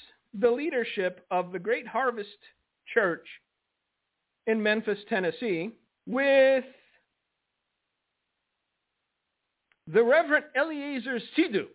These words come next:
who is a pastor of a Presbyterian church in Pakistan. They haven't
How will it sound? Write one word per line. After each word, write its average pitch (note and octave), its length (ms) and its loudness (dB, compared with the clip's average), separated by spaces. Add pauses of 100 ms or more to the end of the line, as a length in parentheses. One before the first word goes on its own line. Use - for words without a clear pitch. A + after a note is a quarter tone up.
(2500)
who C#4+ 180 0
is C#4 460 -2
a C4 160 0
pastor C#4 640 2
of A3 120 4
a G#3 80 2
Presbyterian C#4+ 880 -2
church F3+ 320 2 (2500)
in A3 160 2
Pakistan. F#3+ 760 -2 (3500)
They B3 180 4
haven't F4 400 -2